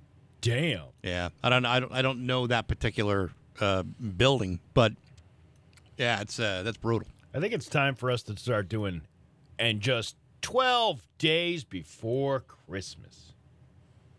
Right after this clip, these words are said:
Speaker 2: Yeah, I think you can start doing that.
Speaker 1: Yeah.
Speaker 2: I think you can start doing that any time of year.
Speaker 1: It's just three hundred and sixty-four <laughs> days until Christmas.
Speaker 2: And that's the tragedy of it.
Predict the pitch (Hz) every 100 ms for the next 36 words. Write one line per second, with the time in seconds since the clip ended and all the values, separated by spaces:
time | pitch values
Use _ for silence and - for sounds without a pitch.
0 | - - 247 160 170 175 147 123 - 107
1 | - 90 80 78 - - 85 69 - -
2 | 117 143 139 110 131 113 120 120 113 139
3 | 156 113 90 90 85 - - - - -
4 | - - - - - 139 - - 220 -
5 | - 330 311 208 247 226 175 147 - 226
6 | - - 190 - 180 175 135 - 147 175
7 | 151 147 104 151 143 135 127 120 - 131
8 | - - - - - - - - 240 240
9 | 262 - 156 - 135 151 156 135 127 113
10 | 90